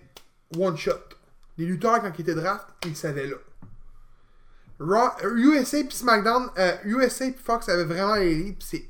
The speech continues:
eux qui ont construit les rosters. Ils sont allés chercher lui, ils sont allés chercher lui, les lutteurs ne le savaient pas. Fait que les gars qui sont pas draftés, là, j'imagine aujourd'hui, ils ont eu des explications, là,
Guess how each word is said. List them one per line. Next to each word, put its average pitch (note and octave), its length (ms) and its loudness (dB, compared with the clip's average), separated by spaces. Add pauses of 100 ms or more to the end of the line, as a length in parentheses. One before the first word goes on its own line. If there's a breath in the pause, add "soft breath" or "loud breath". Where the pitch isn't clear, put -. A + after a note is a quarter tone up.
eux A#3 220 2
qui - 100 -12
ont D#3 40 -6
construit D3+ 360 -8
les C#3+ 60 -4
rosters. A#2+ 360 -10 (1300)
Ils - 40 -18
sont F3+ 180 -4
allés G#3 120 8
chercher A3 360 -2
lui, G#3 220 2
ils C4 40 -4
sont G#3+ 160 -6
allés G3 140 4
chercher F#3+ 320 -6
lui, G#3+ 140 -6
les A3 100 -4
lutteurs G#3+ 220 2
ne G#3 60 2
le F3 60 0
savaient D3+ 240 -4
pas. D3+ 240 -8 (800 soft breath)
Fait - 120 -18
que - 80 -8
les E3 100 2
gars D4 180 8
qui F4 100 -4
sont F#3 120 -6
pas G#3 100 0
draftés, F#3+ 480 -2
là, B3+ 80 -8 (680)
j'imagine D3+ 320 -4
aujourd'hui, E3 280 -2
ils F#3 40 0
ont E3+ 100 0
eu D#3+ 40 -2
des D3 120 -4
explications, E3+ 640 -6
là, B3 100 -16